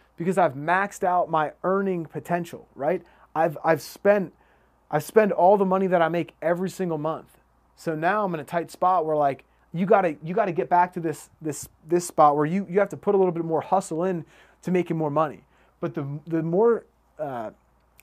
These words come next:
how should I put this? The, uh, more strategic that you can use the money that you make, the more that you're thinking farther down the road and investing into your future, this, the more money's gonna come back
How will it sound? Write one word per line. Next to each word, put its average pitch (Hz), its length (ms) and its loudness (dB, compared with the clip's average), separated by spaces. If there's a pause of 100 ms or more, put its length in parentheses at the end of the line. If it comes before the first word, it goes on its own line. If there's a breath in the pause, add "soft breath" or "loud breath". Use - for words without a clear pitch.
(280)
how 156 80 -6
should 151 160 -4
I 139 40 2
put 143 200 -6
this? 123 220 -8
The, 127 180 -4
uh, 123 60 -4
more 185 160 2
strategic 165 1000 -6 (380 soft breath)
that 165 60 -4
you 190 100 -2
can 156 200 -6
use 180 400 -4
the 190 80 -2
money 180 220 -2
that 165 140 -4
you 139 120 -10
make, 135 520 -8 (1040)
the 143 60 -6
more 190 460 2
that 170 160 -2
you're 160 120 -2
thinking 196 440 -4
farther 185 460 4
down 175 180 2
the 160 80 -4
road 151 200 2
and 165 120 -2
investing 160 480 -4
into 170 160 -6
your 135 140 -8
future, 220 580 -8 (760 soft breath)
this, - 320 -14 (100)
the 156 100 -4
more 170 240 0
money's 190 300 -2
gonna 165 140 -4
come 147 220 -8
back 139 360 0